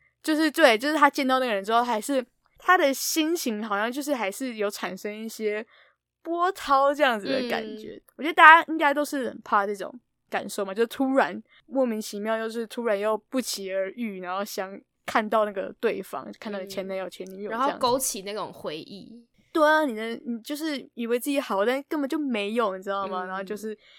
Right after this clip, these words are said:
Speaker 1: 那个波涛，就是一直又突然又出现在你心中，不知道那个波涛是很大还是怎样。
Speaker 2: <laughs>
Speaker 1: 对，反正就是会产生一些内心的一些海浪这样。对，
Speaker 2: 嗯。
Speaker 1: 其实这首歌的M V的主角是跟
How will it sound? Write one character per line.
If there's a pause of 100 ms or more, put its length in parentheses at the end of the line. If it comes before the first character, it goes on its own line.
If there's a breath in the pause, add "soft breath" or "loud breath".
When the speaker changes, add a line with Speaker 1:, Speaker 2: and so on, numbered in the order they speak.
(140 soft breath)
Speaker 1:
那
个
波
涛，
就
是
一
直
又 (140)
突
然
又
出
现
在
你
心
中，
不
知
道
那
个
波
涛
是
很
大
还
是
怎 (160)
样。 (100)
Speaker 2:
<laughs>
Speaker 1:
对，
反
正
就
是
会
产
生
一
些 (420 loud breath)
内
心
的
一
些
海
浪
这
样。 (540 soft breath)
对，
Speaker 2:
嗯。
Speaker 1:
其
实
这
首
歌
的
M
V
的
主
角
是
跟